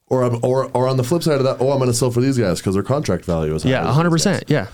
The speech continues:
Speaker 2: yeah.
Speaker 1: It goes with any one piece of data that gets thrown around in recruiting meetings or in the process of decision making. It's,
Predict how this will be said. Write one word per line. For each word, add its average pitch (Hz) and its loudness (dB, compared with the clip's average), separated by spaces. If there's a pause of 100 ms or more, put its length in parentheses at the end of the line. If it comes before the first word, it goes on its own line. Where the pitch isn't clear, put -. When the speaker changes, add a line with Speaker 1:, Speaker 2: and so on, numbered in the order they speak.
(120)
Speaker 2:
yeah. 147 2
Speaker 1:
It 151 -2
goes 196 0
with 165 -2
any 147 0
one 120 0
piece 120 0
of 98 -2
data 98 2
that 90 0
gets 90 -4
thrown 104 0
around 95 0
in 90 0
recruiting 95 -2
meetings 87 -2 (300)
or 107 0
in 104 0
the 98 -2
process 101 -2
of 90 -2
decision 90 -2
making. 110 -2 (840)
It's, 117 0